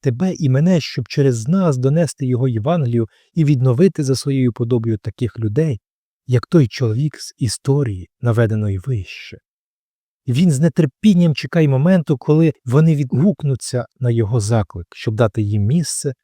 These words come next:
за своїм столом. Ще одна душа на загородах. Ще одна особлива історія про дорогоцінну душу на загородах сталася, коли я керував проектом з літературного євангелізму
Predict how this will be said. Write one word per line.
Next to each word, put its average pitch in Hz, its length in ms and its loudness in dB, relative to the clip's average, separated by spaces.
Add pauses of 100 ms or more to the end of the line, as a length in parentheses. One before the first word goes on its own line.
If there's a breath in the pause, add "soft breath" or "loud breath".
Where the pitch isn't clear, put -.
(100)
за 123 120 2
своїм 101 440 -4
столом. 95 520 -4 (1500)
Ще - 260 2
одна 117 220 2
душа 110 360 -2
на 123 140 2
загородах. 95 760 -4 (640)
Ще - 200 2
одна 139 200 4
особлива 135 460 2
історія 170 480 -2
про 127 160 -2
дорогоцінну 120 640 0
душу 135 400 -4
на 113 120 0
загородах 135 680 0
сталася, 131 680 -2 (260)
коли 147 220 2
я 135 140 0 (100)
керував 123 640 -2
проектом 139 600 -4
з 110 100 -6
літературного 110 760 -2
євангелізму 107 760 -2